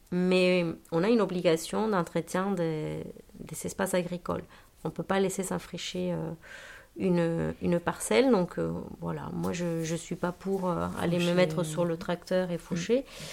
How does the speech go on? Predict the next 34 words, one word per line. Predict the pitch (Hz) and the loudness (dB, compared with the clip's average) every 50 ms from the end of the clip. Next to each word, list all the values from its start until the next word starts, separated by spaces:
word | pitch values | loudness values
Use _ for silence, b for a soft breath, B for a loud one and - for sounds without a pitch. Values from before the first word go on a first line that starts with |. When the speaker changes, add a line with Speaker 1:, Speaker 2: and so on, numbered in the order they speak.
| B B B B B B - | B B B B B B 0
Speaker 1:
Pour | - 202 208 | 4 8 10
l'instant, | 202 202 202 196 202 - - 233 220 220 220 220 214 | 12 12 10 10 8 6 8 8 10 10 8 8 8
euh, | 202 190 190 180 180 180 180 175 170 170 165 | 8 10 10 10 10 10 10 8 6 6 6
voilà, | 180 175 170 175 - 180 | 6 6 6 6 6 6
on | 180 180 | 4 6
gère | 180 180 214 208 | 6 6 6 6
la | 196 196 180 | 6 4 2
prairie | - - - 190 180 190 185 | 2 0 -2 -2 -2 -2 -4
comme | - - 170 165 165 | 0 0 0 0 0
ça. | - - 233 294 359 - - - - | 0 0 0 0 0 -4 -16 -16 -8
Donc, | - 170 170 170 165 - | -4 -2 -2 -2 0 0
elles | 170 170 | 0 0
nous | 170 165 - 175 | 0 -2 -4 -6
accompagnent | 170 - 175 165 156 - 165 160 160 160 | -6 -4 -4 -4 -2 -2 -2 -2 -4 -6
comme | - 156 147 - | -6 -8 -10 -8
ça. | - - 175 190 220 233 226 214 | -2 2 4 4 6 6 6 4
Et | 180 170 | 4 2
puis, | - - - 175 | 0 -2 0 0
elles | 165 - | 0 0
sont | - 170 156 | -2 -4 -4
très | - - 175 | 0 0 0
contentes | 165 - 170 165 160 170 175 175 | 2 2 0 -2 0 -2 -4 -4
quand | - - - - - | -4 -6 -6 -6 -4
on | 165 160 | -4 -2
a | 160 | -2
des | 156 156 165 | -2 -4 -6
feuilles | - - 170 165 | -4 -2 -4 -2
des | 151 151 151 | -2 -4 -6
choux, | - - - - 185 190 196 208 208 208 208 202 208 208 - | -6 -8 -8 -6 -4 -2 -2 0 0 0 -2 -2 -2 -4 -4
des, | - 180 175 175 170 | -2 -2 -2 -2 -2
des | - 165 | -4 -4
salades | 170 - - - 160 160 165 170 180 180 156 | -6 -6 -6 -4 0 0 2 2 2 2 0
et | 165 165 | 0 2
autres. | 196 247 269 - - - | 2 2 0 0 -6 -20